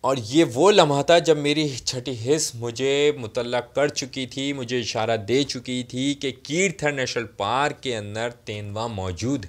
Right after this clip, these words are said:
है। मगर सबसे बड़ा और सबसे अहम सवाल ये था कि ये तेंदुआ कहाँ होगा, और मैं ये सोच रहा था कि अगर मुझे तीन हफ्ते, मुसलसल तीन हफ्ते का एक वक्त मुयस्सर आ जाए,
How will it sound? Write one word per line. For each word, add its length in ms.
है। 80
मगर 220
सबसे 380
बड़ा 320
और 80
सबसे 320
अहम 360
सवाल 380
ये 200
था 300
कि 140
ये 160
तेंदुआ 420
कहाँ 420
होगा, 380
और 280
मैं 320
ये 220
सोच 340
रहा 180
था 180
कि 140
अगर 240
मुझे 260
तीन 560
हफ्ते, 520
मुसलसल 560
तीन 340
हफ्ते 400
का 140
एक 200
वक्त 280
मुयस्सर 480
आ 140
जाए, 340